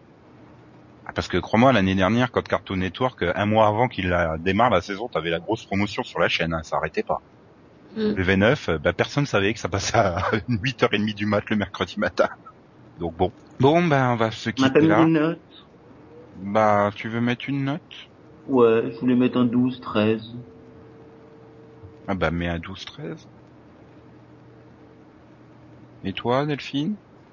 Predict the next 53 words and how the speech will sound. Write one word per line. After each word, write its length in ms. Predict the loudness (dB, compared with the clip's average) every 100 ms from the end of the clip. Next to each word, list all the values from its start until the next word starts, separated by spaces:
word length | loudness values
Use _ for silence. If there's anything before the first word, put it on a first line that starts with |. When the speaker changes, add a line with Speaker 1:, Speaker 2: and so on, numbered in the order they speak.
| -20 -12
Speaker 2:
Hmm, 1000 | -4 -2 0 0 0 2 2 2 2 2
un 140 | 4 4
quinze. 520 | 2 2 2 -2 -12 -20 -20
Parce 120 | -18
que 80 | -12
c'est 160 | -4 -2
Star 200 | 2 4
Wars, 160 | 4
faut 140 | 2 -4
pas 100 | -2
abuser 260 | -2 -2
non 120 | -2 -4
plus. 140 | -10 -16 -16 -16 -16 -16 -8 -4 -2 -4 -8 -8
Speaker 1:
Vous 60 | -8
êtes 80 |
trop 200 | -6 -4
généreux. 420 | -2 -2 -2 -2 -6 -10 -18 -20 -20 -20 -20 -20 -20 -20 -20 -20 -20 0
Speaker 2:
Bah, 80 | 6
Speaker 1:
Je 40 | 8
Speaker 2:
moi, 100 | 8
Speaker 1:
mettrais, 120 | 8
Speaker 2:
je 40 |
l'ai 60 | 8
bien 180 | 6 4
aimé, 300 | 4 0 -4
c'est 140 | -8
Speaker 1:
je 40 | -2
mettrais 240 | -2 0
Speaker 2:
tout. 160 | 0 0
Speaker 1:
onze 200 | 0 0
ou 60 | -4
douze. 380 | -4 -8 -10 -16 _ _ -20 -20 -20 -20 -20 -20 -20 -20 -20 -6
Speaker 2:
Ah 60 |
non. 160 | -2 -2 -2
Speaker 1:
Après, 220 | 0 0
ça 120 | 2
dépend 280 | 2 2 2
des 180 | 2 2
arcs, 180 | 0 -2
quoi. 140 | -2
Voilà, 240 | 0 2
l'arc 300 | 4 2 0 -4
de... 320 | 0 0 0
du 160 | -4
Général 380 | -10 -4 -2 -2
Krell, 280 | -4 -4 -4
je 100 | -4
lui 60 | -6
mettrais, 320 | -4 -2 -2
euh, 240 | 0 -2
seize 280 | -4 -8 -8
ou 80 | -10
dix-sept. 420 | -14 -8 -4 -4